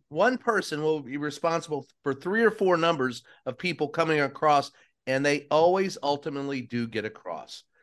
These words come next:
So I don't know that I can trust any of the numbers, uh, from anyone.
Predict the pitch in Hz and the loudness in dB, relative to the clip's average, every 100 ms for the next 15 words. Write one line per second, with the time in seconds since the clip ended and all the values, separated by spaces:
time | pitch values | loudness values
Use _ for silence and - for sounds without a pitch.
0 | _ _ - 175 170 - 165 185 202 208 | _ _ 0 4 4 4 2 4 4 2
1 | 190 190 185 175 170 170 160 - 165 156 | 2 2 4 4 2 0 -12 -4 -4 -4
2 | - 196 247 247 180 143 151 214 156 139 | -6 -4 -2 -2 -4 -6 -2 -2 -2 -8
3 | 131 _ _ - 147 143 139 - 160 160 | -10 _ _ -6 -2 0 -2 -6 -8 -2
4 | 220 240 127 92 | 2 2 0 -4